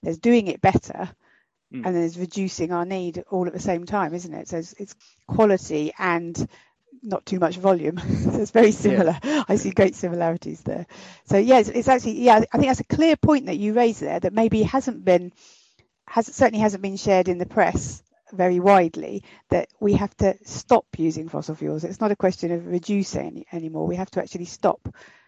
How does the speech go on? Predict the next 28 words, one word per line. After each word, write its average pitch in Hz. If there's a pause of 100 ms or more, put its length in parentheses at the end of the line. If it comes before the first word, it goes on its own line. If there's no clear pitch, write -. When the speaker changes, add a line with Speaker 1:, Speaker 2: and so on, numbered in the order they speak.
(200)
Speaker 1:
And 175
maybe 220
that, 214
maybe 214
they're 202
scared 190
that 185
will 180
frighten -
people, -
but 175 (400)
actually, 185
as 180
you 180
say, 185
scientifically, - (340)
there's 185
Speaker 2:
Mm. 190
Speaker 1:
no 185
reason 185
why 180
we 180 (300)
can't 220
move 175
across - (160)
to, 160
um, 165 (140)
renewables 160